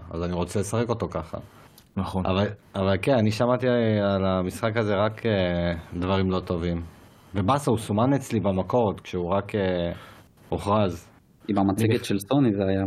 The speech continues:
Speaker 3: ב-,
Speaker 2: עם המצגת של
Speaker 3: כאילו
Speaker 2: סוני,
Speaker 3: סוני
Speaker 2: נכון.
Speaker 3: חמש.
Speaker 1: נכון.
Speaker 2: קראו לו פרויקט אטיה אז, היה איזה
Speaker 3: כן.
Speaker 2: טריילר מפוצץ כזה.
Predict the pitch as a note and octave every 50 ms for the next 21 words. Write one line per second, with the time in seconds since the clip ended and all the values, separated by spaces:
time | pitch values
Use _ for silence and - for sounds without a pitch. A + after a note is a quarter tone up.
0 | F#2+ F#2+ G2 G2 G2 F#2+ F#2+ F#2 A#2+ A#2 A2+ A#2 A2+ - G#2+ F#2+ F#2+ - - A#2
1 | A2+ G#2+ G2+ G2 F#2+ A#2 A#2 A2 - G#2+ A2+ B2+ A2+ - - - - - - -
2 | - - - - - F#2+ F#2+ F#2 - G#2 A2 D3+ E3 D3+ F2 G2 A#2+ B2 B2+ -
3 | - C#3+ C3 - - A2+ G#2+ F#2+ F2+ F2 E2+ E2 - - - - - - G2+ G#2+
4 | G#2 G#2 G#2+ G2 A2+ A#2 A#2 A2+ A2 G#2+ G#2+ G#2 G2+ G#2 G#2 A#2+ A#2+ A2+ - -
5 | A2+ G2+ F#2 G#2